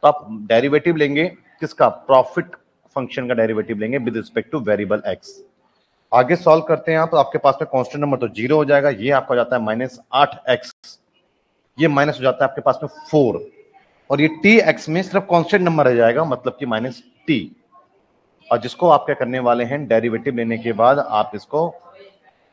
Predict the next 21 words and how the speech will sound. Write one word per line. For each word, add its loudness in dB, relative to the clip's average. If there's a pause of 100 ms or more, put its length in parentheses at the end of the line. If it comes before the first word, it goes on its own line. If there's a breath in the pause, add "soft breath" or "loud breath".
ज़ीरो -4
के -6
equal -4
पुट -10
करने -8
वाले -10
हैं। -20 (720)
तो -8
सॉल्व 2
करेंगे, -2
minus -4
eight -2
x -2
equals -8
to -6 (100)
minus -2
four -2
plus 0 (340)
t, 0 (280)
this -6
one। -10